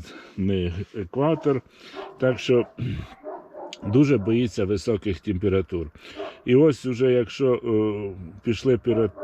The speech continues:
пім-, температури нижче тридцяти, пі-, моя пеларгонія, е, розпочала, е, <laughs> активно, е, розвиватися, е, значить, е, давати нові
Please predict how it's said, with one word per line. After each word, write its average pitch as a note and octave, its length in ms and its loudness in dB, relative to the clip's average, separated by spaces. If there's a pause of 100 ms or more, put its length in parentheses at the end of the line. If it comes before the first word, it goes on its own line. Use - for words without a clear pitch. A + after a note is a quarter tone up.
(140)
пім-, A2+ 220 2 (160)
температури A2 680 2
нижче G#2 380 -2
тридцяти, B2+ 600 0 (580)
пі-, B2+ 80 -4
моя B2+ 340 4
пеларгонія, B2+ 680 2
е, G#2 520 0
розпочала, B2 720 2 (200)
е, G#2 320 0 (400)
<laughs> - 400 -20
активно, B2+ 680 2 (460)
е, G#2 200 2
розвиватися, A#2 880 2 (200)
е, G#2 340 -2 (100)
значить, G#2+ 640 -2
е, G2 260 4 (1300)
давати A#2 360 2
нові G2+ 340 0